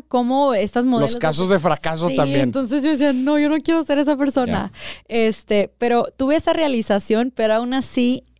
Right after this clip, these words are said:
Speaker 1: eh, seguí por mucho tiempo lo que te platiqué, creo que no lo platicamos aquí, pero,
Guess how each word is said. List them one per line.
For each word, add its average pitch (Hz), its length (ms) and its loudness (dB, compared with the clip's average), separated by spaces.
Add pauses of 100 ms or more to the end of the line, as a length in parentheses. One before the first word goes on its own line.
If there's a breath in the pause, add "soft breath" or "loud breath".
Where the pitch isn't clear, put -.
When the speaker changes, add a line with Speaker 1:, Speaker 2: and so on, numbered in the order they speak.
Speaker 1:
eh, 196 360 0
seguí 214 640 0
por 214 180 0
mucho 214 240 0
tiempo 214 280 0
lo 226 60 0
que 202 100 -2
te 180 100 0
platiqué, 180 640 -2
creo 180 140 0
que - 80 -4
no 196 100 2
lo 185 60 0
platicamos 180 420 0
aquí, 175 180 -2
pero, - 300 0